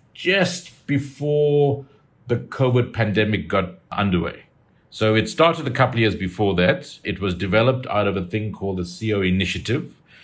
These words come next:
where a number of prominent C E Os in the private sector were really putting their heads together. You know, what can they do to address the country's largest problems?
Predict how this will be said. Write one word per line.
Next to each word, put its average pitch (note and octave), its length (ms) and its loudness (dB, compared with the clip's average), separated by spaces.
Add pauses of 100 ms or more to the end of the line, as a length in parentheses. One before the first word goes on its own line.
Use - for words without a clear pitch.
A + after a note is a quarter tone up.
(280)
where G2+ 140 4
a F#2+ 40 6
number G#2+ 260 2
of F2 160 -4
prominent G#2+ 400 2
C G#2 200 -2
E G#2 60 4
Os G2 260 2
in - 20 -4
the F2 120 -4
private F#2 320 0
sector F#2+ 360 -2
were F2+ 120 2
really F#2 220 0
putting F#2+ 300 -2
their F2 80 -2
heads F#2+ 200 -2
together. F2 480 0
You F2 80 -6
know, F2+ 100 0
what F#2 220 -2
can F2+ 200 0
they F2 100 2
do F#2 280 0
to F#2 120 -8
address F2 300 -4
the - 100 -18
country's F2 420 -8
largest E2 380 -6
problems? C3+ 640 2